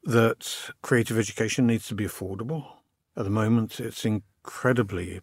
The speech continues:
prohibitive. If you are struggling to pay bills, the last thing you're gonna think about is going into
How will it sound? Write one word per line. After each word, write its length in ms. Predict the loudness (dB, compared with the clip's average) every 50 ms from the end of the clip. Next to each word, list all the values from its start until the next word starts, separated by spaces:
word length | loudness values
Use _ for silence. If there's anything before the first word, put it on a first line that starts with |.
| -6
prohibitive. 720 | -4 -2 -2 -2 -2 -4 -6 -8 -8 -10 -10 -12 -16 -20 -20 _ _ _ _ _ _ _ _ _ _ _
If 200 | -6 -4 -2 2
you 420 | 2 4 4 4 4 4 2 0 -2 _
are 220 | 0 0 0 0 -2
struggling 580 | -4 -2 4 4 4 4 4 2 2 2 0
to 100 | -2 -6
pay 420 | -4 -2 0 0 0 0 -2 -2 -4
bills, 600 | 2 4 4 6 6 6 4 4 2 -2 -6 -12 -18 _ _ _ _ _ _ _ _ _
the 80 | _ 2
last 300 | 2 4 2 2 0 -2
thing 120 | -2 -2
you're 120 | -2 -2 -2
gonna 180 | -2 -4 -4
think 200 | 0 2 2 2
about 300 | 2 0 -4 -6 -6 -6
is 140 | -8 -8 -4
going 320 | -4 -4 -2 -2 -4 -6 -8
into 400 | -8 -8 -8 -8 -8 -8 -12